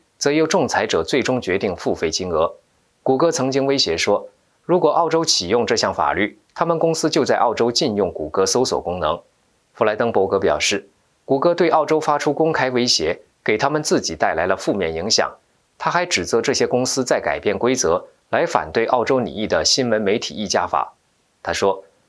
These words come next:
谷歌的新闻搜索量是否只占一个很小的比例，将反映在独立仲裁机构裁定的付费金额中。澳洲即将推出这项新法之际，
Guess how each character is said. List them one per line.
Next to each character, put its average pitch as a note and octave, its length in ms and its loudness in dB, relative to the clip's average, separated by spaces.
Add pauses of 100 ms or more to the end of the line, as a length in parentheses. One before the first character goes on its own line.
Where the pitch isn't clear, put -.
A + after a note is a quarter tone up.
(160)
谷 C3 140 0
歌 F3 140 2
的 E3+ 100 4
新 F3 180 2
闻 D3 140 2
搜 E3+ 180 2
索 G2+ 200 0
量 G2 180 0
是 - 200 2
否 A2+ 160 0
只 F#2 180 -4
占 F#2+ 220 0
一 F#2 60 -2
个 G#2 160 0
很 A2+ 220 -2
小 - 180 0
的 F#2+ 80 -2
比 D2 220 -10
例， G#2+ 200 -4 (340)
将 E3+ 220 0
反 E2 200 -2
映 A3 160 0
在 G2 160 0
独 F#2+ 180 0
立 C3 120 2
仲 C#3 180 0
裁 F#2 180 -2
机 A#2 180 -2
构 A2 160 2
裁 - 240 -2
定 A#2+ 160 -2
的 E2+ 140 0
付 F2+ 240 -6
费 E2 140 -4
金 F2 240 -4
额 D#2+ 100 -2
中。 G#2+ 220 0 (600)
澳 E3+ 160 2
洲 E3+ 160 2
即 D3 140 0
将 D#3 180 2
推 D#3+ 160 0
出 D#3+ 140 2
这 D#3 100 2
项 B2 180 0
新 D3 220 0
法 - 160 2
之 F#2 160 -6
际， - 260 -4